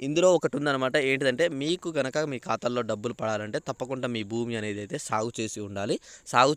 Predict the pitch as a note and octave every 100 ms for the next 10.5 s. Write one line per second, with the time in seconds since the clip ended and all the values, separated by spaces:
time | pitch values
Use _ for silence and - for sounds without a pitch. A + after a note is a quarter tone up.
0 | D3+ C#3 C3 B2 A#2+ B2 A2 G#2+ A2+ C3+
1 | A#2 G#2 A2+ A2 G2+ G2 G2+ G2+ G2+ G2
2 | G#2 A2 G2+ G#2+ G2 F#2+ B2+ G#3+ - -
3 | - A#2 B2+ C#3 D#3 D3 A2+ B2+ C3 B2+
4 | B2 A#2+ A#2 A#2 A#2+ G#2 A2 B2 B2 A2+
5 | A2 A2+ A2 A#2 C#3 - - C3+ B2+ B2+
6 | A2 G#2+ A2 G#2+ - A2+ D3 G#3+ A2+ A#2
7 | A2 G#2+ C3+ A#2 G#2 G2+ G#2 G#2 G#2+ G2
8 | - - G#2 A2 G#3+ _ - - B2 C3
9 | C#3 B2 E3+ D#3+ D3+ C3+ D3 A#2+ A#2+ C3
10 | C#3 A#2+ A2 D3+